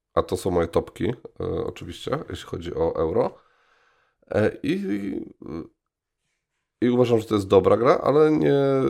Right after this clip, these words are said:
nie zas-, według mnie nie zasłużyła na takie, e, peany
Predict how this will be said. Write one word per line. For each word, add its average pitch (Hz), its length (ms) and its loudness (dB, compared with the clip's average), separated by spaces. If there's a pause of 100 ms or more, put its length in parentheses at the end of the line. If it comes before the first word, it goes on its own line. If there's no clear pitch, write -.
(760)
nie 113 180 2
zas-, 117 360 -2 (180)
według 113 360 2
mnie 113 100 6
nie 107 100 4
zasłużyła 95 500 2
na 85 120 4
takie, 82 340 -2
e, 85 320 2 (680)
peany 87 720 2